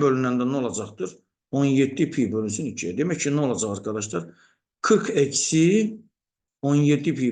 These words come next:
bölü iki, yəni C şıkkı olacaq. Buna aid çox gözəl başqa suallar da var. Tabii ki, ilerleyen zamanda bu seri şeklinde bu testlerin hepsini çözmüş olacağız.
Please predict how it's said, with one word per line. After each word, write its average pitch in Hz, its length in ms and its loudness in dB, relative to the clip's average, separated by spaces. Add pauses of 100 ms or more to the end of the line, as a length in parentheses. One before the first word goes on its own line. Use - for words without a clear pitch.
bölü 113 140 -4
iki, 139 260 -4
yəni 107 300 -4 (840)
C 123 180 -2
şıkkı - 300 -6
olacaq. 104 300 -4
Buna 220 220 -4
aid - 80 -6
çox 175 240 -2
gözəl 131 280 2
başqa 123 220 -4
suallar 117 440 -4
da 101 60 -6
var. 123 160 -8
Tabii 98 200 -8
ki, 131 300 -8 (1600)
ilerleyen 117 380 0
zamanda 110 500 -2
bu 120 60 -2
seri 135 280 2
şeklinde 120 580 -2
bu 113 360 -6
testlerin 120 420 -6
hepsini 127 400 -6 (360)
çözmüş 135 380 -2
olacağız. 98 600 -6